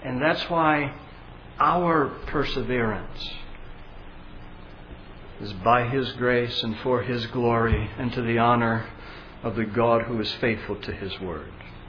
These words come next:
So He's sovereign, and He's faithful to His word and true.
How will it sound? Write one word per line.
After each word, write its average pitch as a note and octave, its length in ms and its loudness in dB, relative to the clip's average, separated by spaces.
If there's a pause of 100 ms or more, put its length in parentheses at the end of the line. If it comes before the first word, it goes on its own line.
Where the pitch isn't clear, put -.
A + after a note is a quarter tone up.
(1800)
So A#2+ 180 0
He's A2 180 0
sovereign, G#2+ 640 4 (1900)
and G2+ 80 -2
He's G2 200 -2
faithful C3 440 4
to C3 140 0
His A#2+ 160 0
word G#2+ 340 2
and G2+ 140 -4
true. F#2+ 360 -4